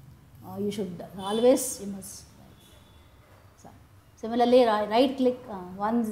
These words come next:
one, one, yes, zero, one. So, this is carry. Stop the simulation and give a legend there.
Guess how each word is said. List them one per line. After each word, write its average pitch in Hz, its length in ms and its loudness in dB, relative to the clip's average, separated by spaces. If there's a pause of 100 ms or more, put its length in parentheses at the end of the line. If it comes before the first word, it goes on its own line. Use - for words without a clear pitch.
(140)
one, 226 240 2
one, 339 240 4 (520)
yes, - 420 -16 (600)
zero, 190 300 -4
one. 175 240 -12
So, 226 80 -6
this 226 180 0
is 277 140 2
carry. 196 380 0
Stop 220 320 2
the 247 60 0
simulation 240 520 0
and 240 100 -2
give 214 140 0
a 220 80 2
legend 202 320 0
there. - 160 -8